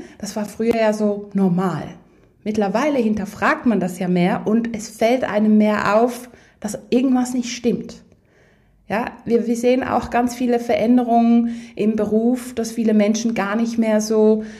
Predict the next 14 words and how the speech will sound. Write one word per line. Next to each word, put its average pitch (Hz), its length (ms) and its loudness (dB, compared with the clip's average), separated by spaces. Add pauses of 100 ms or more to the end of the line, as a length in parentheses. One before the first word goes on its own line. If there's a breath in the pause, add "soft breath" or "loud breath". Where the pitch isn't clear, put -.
(140 loud breath)
ja, 202 360 -2
nine 202 300 -2
to 208 80 -6
five 220 420 -4
arbeiten 208 520 -2
möchten 202 680 -2 (460 loud breath)
oder 190 680 4
jetzt 190 240 -4
eben 185 180 -4
auf - 140 -6
achtzig - 400 -4
Prozent 214 460 0
runtergehen 208 500 0
möchten. 196 760 2